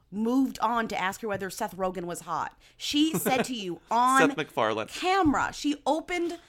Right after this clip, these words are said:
Speaker 1: that box to you so you could ask her those questions, not reveal to you in private. Like, this woman, fire this woman.
Speaker 2: <laughs> Listen,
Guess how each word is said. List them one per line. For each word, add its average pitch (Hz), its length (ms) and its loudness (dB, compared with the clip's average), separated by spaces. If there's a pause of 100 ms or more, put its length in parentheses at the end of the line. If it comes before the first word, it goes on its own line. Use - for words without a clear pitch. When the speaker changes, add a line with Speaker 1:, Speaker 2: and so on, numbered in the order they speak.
(140)
Speaker 1:
that 240 380 -2
box 262 480 2
to 240 100 -12
you 190 140 -10
so - 160 -14
you 214 100 -12
could 214 220 -10
ask 247 320 -2
her 233 140 -6
those 214 200 -8
questions, 165 680 -8 (220)
not 220 260 2 (160)
reveal 196 500 -4
to 226 140 -14
you 180 180 -8
in 170 140 -10
private. 202 400 -10
Like, 214 180 -12
this 427 240 -10
woman, 151 500 -10 (520)
fire 370 260 -6
this - 220 -14
woman. 147 640 -2 (320)
Speaker 2:
<laughs> - 340 -2
Listen, - 400 -8